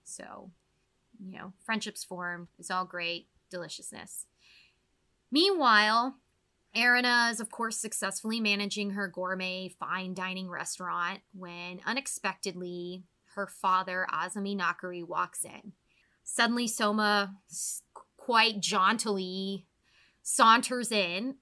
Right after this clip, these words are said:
prompting Azami to leave. Uh, unfortunately, we haven't seen the last of him, and he returns the following day, declaring himself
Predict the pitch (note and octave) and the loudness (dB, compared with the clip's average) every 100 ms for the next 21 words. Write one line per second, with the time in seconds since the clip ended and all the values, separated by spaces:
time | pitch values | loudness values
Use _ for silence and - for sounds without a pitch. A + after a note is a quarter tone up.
0 | _ - G3+ G#3 G#3 G3 F#3 F#3 F#3+ F#3 | _ 0 2 2 2 2 4 2 0 -6
1 | F#3 F3 G3 F3+ D#3+ E3 E3+ - _ _ | -6 -6 -6 -6 -8 -8 -10 -14 _ _
2 | - F#3 E3+ F3+ A3 - B3 A#3+ B3 A#3+ | -8 -6 -6 -4 -4 -4 -4 -4 -4 0
3 | A#3 C4 C#4 D#4+ E4 C4 A3 - A3 A#3 | 4 4 2 -2 6 8 8 6 -4 -4
4 | A#3 A3+ - G#3 A3+ A3+ G#3+ F#3+ G3+ G#3 | -4 -4 -4 -4 -4 -6 -6 -4 -4 -6
5 | G#3 G3+ F3 F#3+ A3 E3+ E3+ F3 E3+ - | -8 -6 -6 -4 -4 -4 -6 -6 -10 -12
6 | F#3 F#3 F3+ - F3 F3 | -10 -10 -10 -8 -6 -8